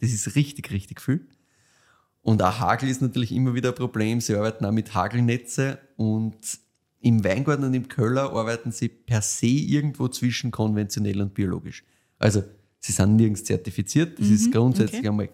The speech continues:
Speaker 1: konventionell. Sie hat aber gemeint, ja, sie setzen halt keine Chemikalien ein, machen auch die ganze Unterstockbearbeitung mechanisch, haben auch jetzt, äh,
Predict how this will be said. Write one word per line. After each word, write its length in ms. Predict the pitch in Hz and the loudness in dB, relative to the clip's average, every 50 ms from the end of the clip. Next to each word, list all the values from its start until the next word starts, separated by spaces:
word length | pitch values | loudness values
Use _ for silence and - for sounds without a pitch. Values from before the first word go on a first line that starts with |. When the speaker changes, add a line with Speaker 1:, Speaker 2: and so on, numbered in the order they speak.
| - _ | -14 _
Speaker 1:
konventionell. 680 | - 123 131 151 151 147 - - 139 127 123 127 131 127 - - - - - 175 151 - | 2 4 4 4 4 2 0 -2 0 0 2 0 0 -4 -8 -18 -20 -20 -20 -20 -10 -2
Sie 120 | - 139 | 0 2
hat 60 | 131 | 4
aber 140 | 123 120 123 | 4 4 2
gemeint, 320 | - 117 104 110 113 104 | 0 0 0 0 -2 -2
ja, 140 | 104 107 104 110 | -2 -2 -2 -2
sie 100 | 101 - | -2 -2
setzen 340 | - 110 110 - - - 107 | -2 -2 -2 -2 -2 -2 -2
halt 140 | 107 101 - | -2 0 0
keine 200 | - 104 101 98 | -2 -2 -2 0
Chemikalien 640 | - 104 98 98 - - - 110 123 127 127 120 117 | -2 -2 -2 -2 -2 0 2 2 2 2 0 0 -2
ein, 300 | 82 110 110 110 113 110 - - - - - - | -2 -2 -2 -2 -4 -6 -10 -18 -20 -20 -10 0
machen 380 | - 110 113 113 - - 120 - | 4 4 4 4 2 -2 -4 -2
auch 200 | - 104 104 104 | 0 0 0 0
die 100 | 101 113 104 | -2 -2 -2
ganze 340 | 101 104 101 - - 120 | -2 -4 -2 -2 -4 -2
Unterstockbearbeitung 1120 | 85 127 127 123 - 117 - - 113 107 - - 117 101 101 101 104 104 - - 107 110 | 0 0 0 2 0 -2 0 0 -2 -2 -2 -2 -2 0 0 0 0 -2 -2 -2 -2 -2
mechanisch, 840 | 107 104 104 - 95 87 87 92 107 107 107 107 107 104 - - - _ - - 156 135 - | -2 -4 -4 -4 -4 -4 -2 -2 -4 -4 -4 -4 -6 -6 -8 -10 -12 _ -20 -20 -20 -20 0
haben 240 | - 110 110 110 104 | 2 4 4 4 4
auch 140 | 95 95 98 | 2 2 0
jetzt, 320 | 104 110 107 - - - | 0 -2 -4 -6 -8 -4
äh, 340 | 107 104 104 104 104 101 101 | -2 0 0 0 -2 -4 -6